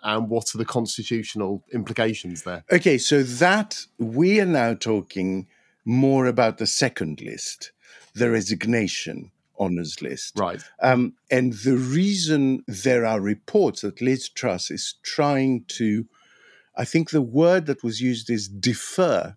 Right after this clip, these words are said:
Speaker 2: <laughs> some of these honours. So, like, to say, um,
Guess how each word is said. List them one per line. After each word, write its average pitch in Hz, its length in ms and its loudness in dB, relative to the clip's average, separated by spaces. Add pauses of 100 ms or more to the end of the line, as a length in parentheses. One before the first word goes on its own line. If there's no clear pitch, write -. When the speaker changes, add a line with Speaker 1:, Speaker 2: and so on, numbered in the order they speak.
Speaker 2:
<laughs> - 100 -20
some - 260 0
of - 160 -2
these 120 320 -4
honours. 110 460 0 (480)
So, 165 160 4
like, 139 320 4
to 143 100 0
say, 165 540 4 (320)
um, 139 300 4